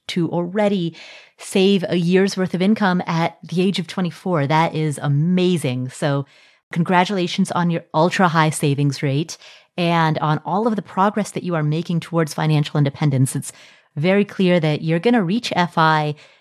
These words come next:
soon. I mean, you're gonna reach F I quickly, you're dedicated, you've got a high savings rate, you're asking the right questions. So big congratulations on all the progress and on everything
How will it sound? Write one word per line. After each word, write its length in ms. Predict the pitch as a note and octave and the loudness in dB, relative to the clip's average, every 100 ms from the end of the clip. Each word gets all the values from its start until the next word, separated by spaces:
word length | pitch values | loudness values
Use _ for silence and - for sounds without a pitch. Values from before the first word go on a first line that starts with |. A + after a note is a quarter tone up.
| _ | _
soon. 580 | - A#3+ C#4+ D3 D3 D3+ | -2 2 2 0 -4 -4
I 120 | - | -2
mean, 120 | E3 F3 | 0 2
you're 160 | F#3 | 2
gonna 160 | F#3+ F#3+ | 4 2
reach 200 | G3+ G#3+ | 2 0
F 120 | G#3 | 0
I 100 | G3 | 0
quickly, 360 | G3 F#3+ - G3 | -2 -6 -2 0
you're 180 | F#3+ | 2
dedicated, 560 | C#3 F3 F3+ G3 F3+ F3+ | 2 0 0 -2 -2 -2
you've 180 | D3+ C#3+ | -2 0
got 160 | D#3 | 0
a 120 | C#3+ C#3 - - - | 0 -2 -8 -20 -20
high 220 | - G3+ G3 | -4 0 0
savings 520 | - E3+ E3+ E3 - | 2 2 4 2 2
rate, 260 | E3+ E3+ | 2 2
you're 160 | D#3 - | 0 0
asking 360 | E3 E3+ F#3+ F3+ | 0 0 0 2
the 80 | |
right 180 | D#3 D3+ | 2 0
questions. 640 | - D3+ - - C#3+ D3 - - - | 0 -2 -2 -2 0 0 -4 -20 -20
So 300 | - - E3 | -10 -4 -2
big 220 | D3 G3 F3 | 0 -2 -2
congratulations 720 | F#3 F3+ F3+ E3+ E3 F3 D#3+ | 0 -2 0 -2 -2 -2 0
on 100 | D3 | 0
all 140 | D3 | 0
the 80 | C#3+ | -2
progress 540 | - E3 E3 F3 F3+ | 0 0 2 0 -4
and 300 | - D#3 D#3 - | -4 -2 0 0
on 400 | D#3 F3 D#3+ - | 0 2 2 0
everything 600 | E3 E3 E3+ - C3 C#3 | -2 0 0 0 -2 -2